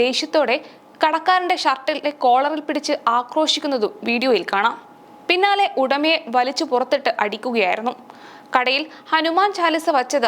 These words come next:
അവസാനിപ്പിക്കണമെന്നാവശ്യപ്പെട്ട അഞ്ച് യുവാക്കളാണ് എത്തിയതെന്നും ഇവർ തന്നെ മർദ്ദിക്കുകയായിരുന്നുവെന്നും കടയുടമ പറഞ്ഞു. കീർത്തനം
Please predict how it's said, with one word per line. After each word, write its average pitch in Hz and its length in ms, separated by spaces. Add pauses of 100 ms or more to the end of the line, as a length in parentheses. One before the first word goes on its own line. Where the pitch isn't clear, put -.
(160)
അവസാനിപ്പിക്കണമെന്നാവശ്യപ്പെട്ട 285 1400 (560)
അഞ്ച് 269 260 (180)
യുവാക്കളാണ് 277 680
എത്തിയതെന്നും 269 460 (300)
ഇവർ 285 160 (340)
തന്നെ 359 200 (200)
മർദ്ദിക്കുകയായിരുന്നുവെന്നും 277 1080 (100)
കടയുടമ 233 520
പറഞ്ഞു. 196 260 (440)
കീർത്തനം 370 420